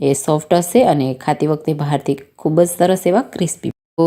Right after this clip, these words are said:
તમે જુઓ, એકદમ સરસ મેં બધી સાઈડથી ચેન્જ કરતા રહી આ રીતે ક્રિસ્પી કરી લીધા. આ રીતે ઊભા પણ રાખી શકાય એટલે બધી સાઈડથી એકદમ સરસ એવા ક્રિસ્પી થઈ જાય. તો હું અહીંયા આ રીતે બધાને એકદમ સરસ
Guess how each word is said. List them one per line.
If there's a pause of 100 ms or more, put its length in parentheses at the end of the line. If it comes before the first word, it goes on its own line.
તમે
જુઓ,
એકદમ
સરસ
મેં
બધી
સાઈડથી
ચેન્જ
કરતા
રહી
આ
રીતે
ક્રિસ્પી
કરી
લીધા.
આ
રીતે
ઊભા
પણ
રાખી
શકાય (360)
એટલે
બધી
સાઈડથી
એકદમ
સરસ
એવા
ક્રિસ્પી
થઈ
જાય. (1400)
તો
હું
અહીંયા
આ
રીતે
બધાને (400)
એકદમ
સરસ